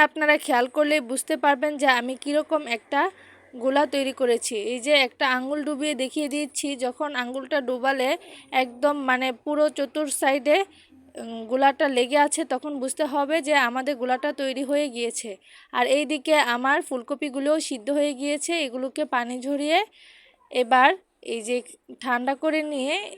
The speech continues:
এই যে গোলার মধ্যে দিয়ে এভাবে ডুবিয়ে তারপর হচ্ছে গরম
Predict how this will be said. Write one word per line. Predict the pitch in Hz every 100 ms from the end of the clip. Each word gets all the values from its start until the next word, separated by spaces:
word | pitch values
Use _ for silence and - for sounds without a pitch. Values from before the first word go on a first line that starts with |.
| - - - -
এই | 233
যে | 214 220
গোলার | 214 269 285 294
মধ্যে | 285 254 311
দিয়ে | 233 277 285
এভাবে | 254 269 269 277 262
ডুবিয়ে | 247 233 277 277 302 392 _ _ _ -
তারপর | 254 240 277
হচ্ছে | 277 285 339 247
গরম | 247 247 277